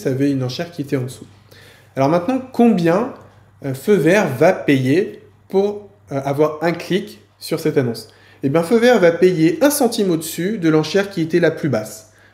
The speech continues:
Donc l'enchère la plus basse juste en dessous, c'était Lexus, qui était à quatre-vingt-dix centimes. Donc si jamais un clic arrive, euh, sur le lien de Feu Vert, Feu Vert va payer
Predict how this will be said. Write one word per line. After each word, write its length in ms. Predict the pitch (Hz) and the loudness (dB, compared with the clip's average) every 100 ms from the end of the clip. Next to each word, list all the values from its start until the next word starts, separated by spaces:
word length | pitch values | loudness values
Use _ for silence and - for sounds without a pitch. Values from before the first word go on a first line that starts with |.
| - | -4
Donc 160 | 139 143 | -2 0
l'enchère 260 | 165 190 | 0 2
la 80 | 170 | 2
plus 160 | 156 156 | 0 0
basse 220 | 156 143 | 2 0
juste 200 | 170 - | -4 -4
en 60 | |
dessous, 240 | 156 - 214 | -6 -4 -6
c'était 460 | 214 135 139 127 - - - | -4 -2 0 0 -4 -16 -2
Lexus, 560 | 135 139 - 277 311 - | -2 -2 -2 -4 -4 -4
qui 80 | |
était 160 | 131 127 | -4 -2
à 40 | |
quatre-vingt-dix 400 | 123 135 139 127 | -2 -4 -4 -6
centimes. 360 | 123 117 - 175 - - - - | -6 -8 -8 -10 -10 -20 -18 -6
Donc 140 | 147 | -6
si 180 | - 226 | -2 0
jamais 320 | 202 175 160 | 2 2 0
un 120 | 147 151 | -2 -2
clic 420 | - 185 175 - | 0 0 0 -4
arrive, 460 | 139 143 156 139 113 - _ _ _ - | -4 0 2 0 -4 -16 _ _ _ -10
euh, 80 | 131 | -8
sur 240 | 123 160 | -2 4
le 100 | 147 | 6
lien 220 | 143 143 135 | 6 4 2
de 60 | |
Feu 120 | 127 | 0
Vert, 300 | 117 139 185 - - _ | -2 0 0 -4 -14 _
Feu 200 | - 214 | -2 0
Vert 220 | 165 170 | 2 2
va 120 | 156 | 2
payer 560 | 135 135 131 147 202 - | 0 -2 0 0 -2 -8